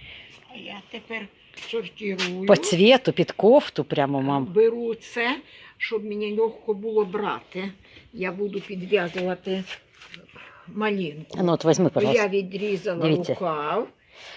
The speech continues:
Speaker 2: Оце була футболка Сашина. Не знаю, хто там її робив. Ось дивіться, яка фірма. Вона витяглася, стало плаття. Диви, просто плаття. Я її стала використовувати як ночну сорочку.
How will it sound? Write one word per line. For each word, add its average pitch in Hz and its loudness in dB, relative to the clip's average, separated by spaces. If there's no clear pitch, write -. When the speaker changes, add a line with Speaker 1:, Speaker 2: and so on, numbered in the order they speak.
Speaker 2:
Оце 180 6
була 185 6
футболка 175 2
Сашина. 127 -2
Не 190 -2
знаю, 123 -4
хто - -18
там 123 -2
її 123 -4
робив. 147 2
Ось 117 -2
дивіться, 123 -4
яка 120 -8
фірма. 214 -2
Вона 233 8
витяглася, 185 4
стало 185 6
плаття. 127 0
Диви, 135 2
просто 185 2
плаття. - -6
Я 180 10
її 330 8
стала 247 8
використовувати 190 6
як 160 2
ночну 165 2
сорочку. - 0